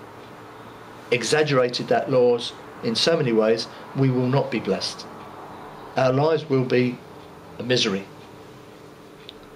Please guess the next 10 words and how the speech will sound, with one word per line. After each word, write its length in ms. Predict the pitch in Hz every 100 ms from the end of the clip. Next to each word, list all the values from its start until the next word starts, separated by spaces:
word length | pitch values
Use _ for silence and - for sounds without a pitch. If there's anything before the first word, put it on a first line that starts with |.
| - - -
and 140 | 117
we 80 | 117
will 100 | 113
become 380 | 113 - 117 107
very 180 | 110 104
critical 480 | - 117 - 101 98 - - - - - - -
and 160 | 120 110 110
very, 360 | 127 113 107 - - - - - - - -
very 220 | 123 113
judgmental, 640 | 107 107 98 110 104 -